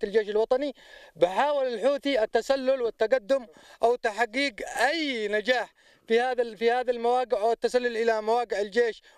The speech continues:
والمقاومة الشعبية، ولكن بفضل الله سبحانه وتعالى تم تكبيد خسائر في العتاد والأرواح.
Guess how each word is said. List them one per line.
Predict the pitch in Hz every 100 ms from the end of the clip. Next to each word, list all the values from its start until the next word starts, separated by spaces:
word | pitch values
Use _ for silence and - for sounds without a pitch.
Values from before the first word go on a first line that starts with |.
| -
والمقاومة | 202 214 233 233 214
الشعبية، | 196 247 233 277 302 - - -
ولكن | 220 240 240
بفضل | 220 233
الله | 233 233
سبحانه | 220 214 233
وتعالى | 226 233 226 240 240
تم | - 233
تكبيد | 220 220 180 240 233
خسائر | 214 220 208 240 233 233 -
في |
العتاد | 196 190 - 233 247 214 _ - -
والأرواح. | 202 220 226 220 160 _